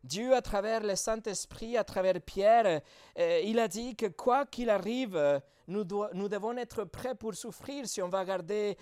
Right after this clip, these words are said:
la doctrine biblique. Et il a dit que nous sommes bénis.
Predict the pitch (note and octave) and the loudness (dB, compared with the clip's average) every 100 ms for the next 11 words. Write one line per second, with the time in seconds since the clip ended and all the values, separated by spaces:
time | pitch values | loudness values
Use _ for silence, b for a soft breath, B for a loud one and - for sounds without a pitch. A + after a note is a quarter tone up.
0 | B B F#3 F#3 F3+ D#3+ F3 - G#3 G#3 | B B 2 4 2 -2 -6 -6 -4 -4
1 | F#3+ D#3+ F#3 A3 - D#3+ C#3+ - - G3+ | -4 -6 -6 -8 -2 -2 -2 -6 -6 0
2 | A3+ G#3+ A3 C4 C4+ B3+ G#3+ - A#3 B3+ | 2 2 0 -4 -2 -2 -2 -4 -4 -4
3 | A#3 D#3 G#3+ A#3 A3+ A3+ E3 | -8 -2 2 2 0 -6 -8